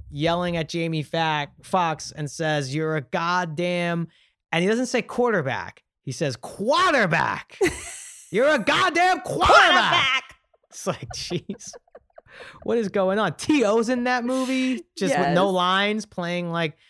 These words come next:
Speaker 1: a wide receiver. Apparently, L L Cool J really punched Jamie Foxx in the face. I don't know if
Speaker 2: Oh,
Speaker 1: that's
Speaker 2: really?
Speaker 1: true. Like, that locker room fight when they're, like, in towels or whatever, apparently was, like, a re-, like,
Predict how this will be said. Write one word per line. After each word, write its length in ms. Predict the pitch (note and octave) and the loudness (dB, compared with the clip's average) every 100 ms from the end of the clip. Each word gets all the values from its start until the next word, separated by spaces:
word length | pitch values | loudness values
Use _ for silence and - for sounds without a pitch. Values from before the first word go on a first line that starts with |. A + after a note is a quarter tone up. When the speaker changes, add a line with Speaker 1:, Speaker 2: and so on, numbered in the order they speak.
| _ - | _ -10
Speaker 1:
a 60 | C3 | 0
wide 280 | D#3+ E3 D#3 | 2 2 0
receiver. 440 | D3+ F3+ F3 F3 | -4 -4 -2 -2
Apparently, 480 | C#3 E3+ F3 E3+ D3+ | -2 -2 -2 -2 -4
L 200 | D3 D3+ | -2 -2
L 100 | C#3+ | -4
Cool 240 | - E3 | -4 -6
J 240 | C#3+ D#3 D3+ | -2 0 0
really 300 | C3+ D3 C#3 | 0 -2 -4
punched 380 | - C#3+ C3+ - | -4 -4 -4 -8
Jamie 260 | C3+ C3 | -8 -6
Foxx 340 | A#2+ C3 C3 - | -6 -4 -6 -8
in 60 | |
the 60 | A2 | -10
face. 300 | C#3 C3+ - | -6 -8 -6
I 120 | C#3+ D#3+ | -4 -2
don't 100 | C#3+ | -2
know 160 | C3 | -2
if 60 | A#2 | -2
Speaker 2:
Oh, 40 | |
Speaker 1:
that's 220 | A#2 F3 A#3 | 0 0 0
Speaker 2:
really? 120 | - | 0
Speaker 1:
true. 340 | C#3 B2 A2+ - - - - | -2 -2 -4 -8 -20 -16 -2
Like, 180 | E3 - | -2 2
that 220 | A3 F3+ | 0 0
locker 360 | E3 G3+ - A#3+ | 0 0 0 -2
room 380 | A#3+ B3+ B3+ B3+ | 0 -2 -2 -4
fight 440 | - C#4 D#4 - | -2 -2 -2 -4
when 120 | F3+ | -2
they're, 120 | F3+ | 0
like, 180 | F#3 F3+ | 0 -2
in 120 | E3 | -4
towels 540 | C#3 C#3 D3 G3 G#3+ G#3 | -4 0 0 0 -2 -2
or 60 | |
whatever, 480 | G#3 G#3 A3+ A#3+ A#3+ A#3 _ - | -2 0 0 0 -2 -4 _ -14
apparently 400 | B2 E3+ F#3+ F#3 | -4 -2 -2 -2
was, 100 | E3 | -2
like, 140 | E3 | -2
a 40 | E3 | -2
re-, 260 | A#2+ C#3+ D3 | -4 -6 -2
like, 260 | D3+ C3 | -2 -2